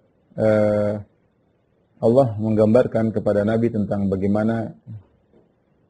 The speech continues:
kerasnya penderitaan mereka dan bagaimana besarnya penyesalan mereka, ya.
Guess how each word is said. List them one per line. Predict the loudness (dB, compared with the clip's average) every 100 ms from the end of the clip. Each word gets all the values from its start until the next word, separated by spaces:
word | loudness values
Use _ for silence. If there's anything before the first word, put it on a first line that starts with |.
| _ _ _ _ _
kerasnya | -4 -4 -2 -4 -4
penderitaan | -2 0 0 -2 -2 0 0 0
mereka | 2 2 2 0 2
dan |
bagaimana | 2 2 0 0 0
besarnya | 0 -2 -2 -2 -2 -4 -6 -10 -14 _ _ _ _ _ _ _ _ _ _ _ _ _ _ _ _ _ _
penyesalan | 0 2 2 2 0 0
mereka, | 2 0 -2 -8
ya. | -12